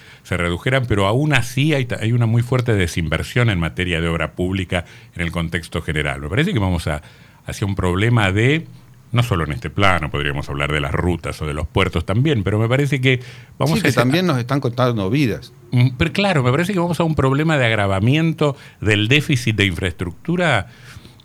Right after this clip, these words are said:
Speaker 1: no sé si extraordinario, pero por lo menos preocupante.
Speaker 2: Sin duda,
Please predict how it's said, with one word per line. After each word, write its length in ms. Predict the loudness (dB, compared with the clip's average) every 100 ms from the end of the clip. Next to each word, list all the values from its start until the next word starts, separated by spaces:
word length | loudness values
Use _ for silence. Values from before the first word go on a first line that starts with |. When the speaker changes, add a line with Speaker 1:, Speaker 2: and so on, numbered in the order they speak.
| -12 -2
Speaker 1:
no 80 | 0
sé 120 | 0
si 100 | -2
extraordinario, 800 | -4 -2 0 0 0 0 0 0
pero 160 | 0
por 80 | 0
lo 80 | 0
menos 160 | 0
preocupante. 720 | 0 -2 0 0 0 0 -4 -8 -14 -6
Speaker 2:
Sin 240 | 0 2
duda, 400 | 4 2 0 -2